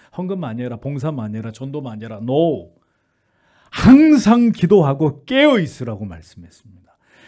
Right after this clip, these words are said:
이게 제일 중요하기 때문에 주님이 이 땅에서 공생애 가운데 가장 열심을 내신 게 뭐예요? 새벽에 미명에, 그리고 늦은 밤에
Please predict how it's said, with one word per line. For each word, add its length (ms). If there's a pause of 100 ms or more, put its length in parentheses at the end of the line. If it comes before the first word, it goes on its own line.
(260)
이게 240
제일 420
중요하기 520
때문에 380
주님이 480
이 100
땅에서 720 (640)
공생애 480
가운데 680 (260)
가장 720
열심을 720
내신 340
게 80
뭐예요? 500 (1040)
새벽에 460
미명에, 520 (540)
그리고 280
늦은 380
밤에 440